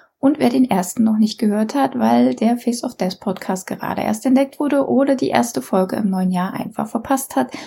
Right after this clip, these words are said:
bitte erst die, diese Folge von letzter Woche hören und dann zu der springen.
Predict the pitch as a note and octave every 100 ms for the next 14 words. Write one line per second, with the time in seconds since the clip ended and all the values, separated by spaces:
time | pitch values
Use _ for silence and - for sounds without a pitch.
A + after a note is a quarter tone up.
0 | - _ - D4 E4+ E4+ - E3 F#3 -
1 | - A3+ - _ _ _ - G#3+ G#3 A3
2 | A3 G#3+ A3 G#3+ G3 G3 - - F#3 F#3
3 | F3+ F3+ E3+ G#3 - - C4+ - E3 D3+
4 | D#3+ A3 - C4+ B3 F#3+ F3+ - F3+ F3